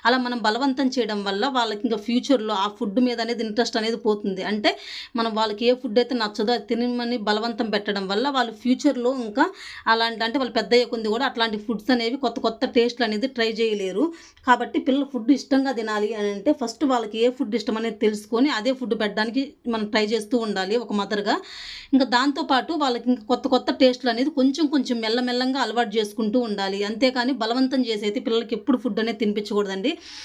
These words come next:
ఇంకా రోజు సేమ్ ప్రాసెస్‌లో ఒకే ఫుడ్ కూడా బోరు కొట్టేటట్లయితే పిల్లలకి పెట్టకూడదు. రోజు ఒక టేస్ట్‌లో కొత్త కొత్తగా ట్రై చేస్తూ పిల్లలకి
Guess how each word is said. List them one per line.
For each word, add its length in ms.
ఇంకా 220
రోజు 340
సేమ్ 300
ప్రాసెస్‌లో 460
ఒకే 320
ఫుడ్ 280
కూడా 220
బోరు 260
కొట్టేటట్లయితే 640
పిల్లలకి 360
పెట్టకూడదు. 480
రోజు 260
ఒక 160
టేస్ట్‌లో 380
కొత్త 240
కొత్తగా 360
ట్రై 180
చేస్తూ 300
పిల్లలకి 480